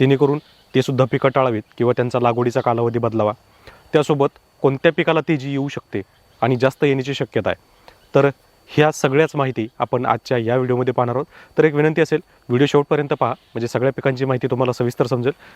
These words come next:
आणि जे शेतकरी आपल्या ग्रीन गोल्ड ॲग्री चॅनलवर नवीन असेल त्यांनी चॅनलला सबस्क्राईब करा, सोबत नोटिफिकेशन बेल प्रेस करा, म्हणजे आलेल्या व्हिडिओचं नोटिफिकेशन तुम्हाला मिळेल. तर मित्रांनो, आता मी इथं तुम्हाला काही पिकं सांगणार आहे, किती पिकं सांगणार आहे हे तुम्हाला व्हिडिओमध्ये समजेलच,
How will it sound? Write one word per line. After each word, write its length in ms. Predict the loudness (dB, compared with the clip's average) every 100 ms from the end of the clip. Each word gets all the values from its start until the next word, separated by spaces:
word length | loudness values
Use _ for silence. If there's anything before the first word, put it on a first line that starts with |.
| _
आणि 140 | 0
जे 120 | 2 0
शेतकरी 280 | 0 0
आपल्या 240 | 0 0 -2
ग्रीन 160 | 0
गोल्ड 140 | 0 0
ॲग्री 140 | 0
चॅनलवर 360 | -2 -2 -2 -2
नवीन 220 | -2 -4
असेल 200 | -6 -8 -2
त्यांनी 160 | 0 0
चॅनलला 340 | 0 0 -2
सबस्क्राईब 420 | -2 -6 0 0 0
करा, 120 | -6 -6 _ -20 -20 -20
सोबत 240 | -2 0 2
नोटिफिकेशन 560 | 0 -2 -4 -2 2
बेल 100 | 2
प्रेस 240 | 2 -2 0
करा, 140 | -4 -4 _ -8
म्हणजे 180 | -2
आलेल्या 260 | 0 2 2
व्हिडिओचं 220 | 0 0
नोटिफिकेशन 460 | -4 -4 -6 -4 -4
तुम्हाला 200 | -4 -2
मिळेल. 180 | -4 -4 _ -20 -20 -20 -4 0
तर 80 |
मित्रांनो, 360 | 2 2 0 -4 _ _ _ -20 -20 -20 -20 -20 -20 -2
आता 160 | 0 2
मी 100 | 2
इथं 120 | 2
तुम्हाला 240 | 2 0
काही 160 | 2 -2 -4
पिकं 160 | -4
सांगणार 280 | -2 -2 -4
आहे, 100 | -6 _ _ _ _ _ _
किती 180 | -2 0
पिकं 200 | 0 0
सांगणार 280 | 0 0 0
आहे 160 | -2 -6 _ _ _
हे 40 | -2
तुम्हाला 240 | 0 0
व्हिडिओमध्ये 380 | 0 0 -2 -2
समजेलच, 420 | -4 -6 -6 -8